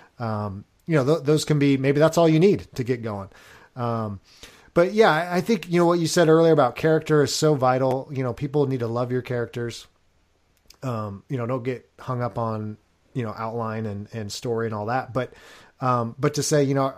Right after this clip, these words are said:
are they characters that people wanna be around? They wanna keep coming back to. Um,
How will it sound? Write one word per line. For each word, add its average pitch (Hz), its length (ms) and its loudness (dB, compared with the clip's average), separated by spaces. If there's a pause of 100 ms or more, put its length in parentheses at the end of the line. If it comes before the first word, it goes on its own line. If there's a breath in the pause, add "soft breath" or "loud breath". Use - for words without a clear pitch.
(400)
are 139 160 2
they 151 120 4
characters 143 420 0
that 120 140 -6
people 127 240 -4
wanna 117 240 -2
be 110 160 -6
around? 107 380 -6
They 110 80 -8
wanna 110 220 -8
keep 113 200 -12
coming 107 260 -10
back 104 260 -10
to. 104 260 -8 (420 loud breath)
Um, 120 200 -6